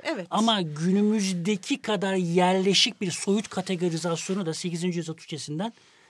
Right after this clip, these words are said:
Speaker 2: belki beklememiz
Speaker 1: Yok,
Speaker 2: gerekiyor.
Speaker 1: soyut kategorizasyon çok iyi bir noktada.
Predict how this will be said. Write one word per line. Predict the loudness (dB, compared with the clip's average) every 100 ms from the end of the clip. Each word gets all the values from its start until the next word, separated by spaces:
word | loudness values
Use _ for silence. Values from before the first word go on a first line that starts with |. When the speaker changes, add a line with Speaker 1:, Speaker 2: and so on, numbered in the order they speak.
| _
Speaker 2:
belki | -6 -4 -4
beklememiz | -4 -2 -4 -4 -4
Speaker 1:
Yok, | 2 2
Speaker 2:
gerekiyor. | 2
Speaker 1:
soyut | 2 2 2 0
kategorizasyon | -2 -2 -2 -2 -2 -4 -2 -2 -2
çok | -2 -4 0
iyi | -2 0
bir | 0 2
noktada. | 0 0 -4 -4